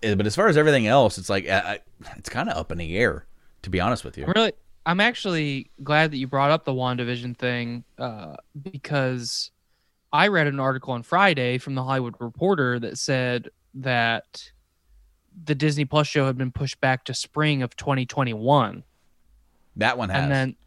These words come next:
Speaker 2: well, no. And then as of last night,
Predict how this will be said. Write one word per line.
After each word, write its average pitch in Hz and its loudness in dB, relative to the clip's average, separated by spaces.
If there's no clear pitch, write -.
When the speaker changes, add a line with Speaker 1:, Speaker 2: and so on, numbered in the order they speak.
Speaker 2:
well, 131 2
no. 123 -2
And 135 0
then 135 0
as 151 0
of 139 2
last 135 0
night, 160 0